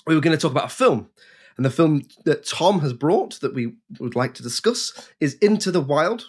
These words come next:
from two thousand and, uh, two thousand and seven. Uh, so, Tom, tell the guys at home,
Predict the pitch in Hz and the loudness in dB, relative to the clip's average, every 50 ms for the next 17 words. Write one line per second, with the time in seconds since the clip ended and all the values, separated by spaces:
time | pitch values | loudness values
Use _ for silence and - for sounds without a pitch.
0 | - _ - - 127 120 117 - 139 131 120 - - 135 131 127 123 117 117 120 | -20 _ -10 -8 -8 -8 -4 -4 -4 -4 -4 -4 -2 0 0 2 0 0 -2 -4
1 | 117 113 - 120 110 107 110 107 110 110 113 110 113 - - 131 120 117 113 113 | -6 -4 -6 -6 -4 -4 -4 -2 0 0 0 0 0 -2 -4 -2 -2 -2 -2 -2
2 | 113 110 113 - - 151 156 185 190 185 - - - - - - - - 151 147 | -4 -6 -4 -2 -2 0 0 0 -2 -4 -8 -14 -16 -16 -16 -10 -4 -2 -2 -2
3 | - 170 151 - - - - - - 226 180 143 131 - - 185 190 196 190 185 | -2 -4 -6 -6 -6 -8 -6 -2 -2 0 0 0 -2 -4 -6 -4 -4 -4 -4 -4
4 | 165 151 - 156 151 147 147 147 135 - - - - - - - 143 120 107 - | -6 -4 -4 -2 -2 0 -2 -2 -4 -6 -8 -10 -12 -16 -12 -8 -6 -6 -4 -4
5 | - 135 147 | -6 -8 -10